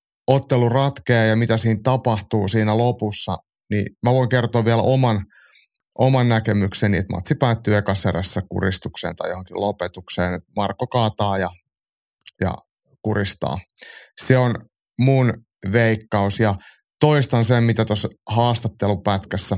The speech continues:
mikä muuten nauhoitettiin pari päivää sitten. Sehän on tehty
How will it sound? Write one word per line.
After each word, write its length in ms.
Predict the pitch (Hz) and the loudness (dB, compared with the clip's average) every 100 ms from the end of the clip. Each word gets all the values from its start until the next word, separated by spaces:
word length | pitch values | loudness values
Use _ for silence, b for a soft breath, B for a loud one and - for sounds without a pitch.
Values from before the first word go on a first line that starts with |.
| 92 | -4
mikä 200 | 110 113 | -2 0
muuten 220 | 120 120 | 2 2
nauhoitettiin 560 | 127 123 117 110 110 110 | 2 2 2 0 0 -2
pari 260 | 110 107 104 | 0 0 0
päivää 420 | 98 95 92 92 | -2 -2 -2 -4
sitten. 320 | 95 95 95 | -4 -10 -8
Sehän 200 | 90 101 | -4 -2
on 80 | 95 | -2
tehty 280 | - 101 | -2 -4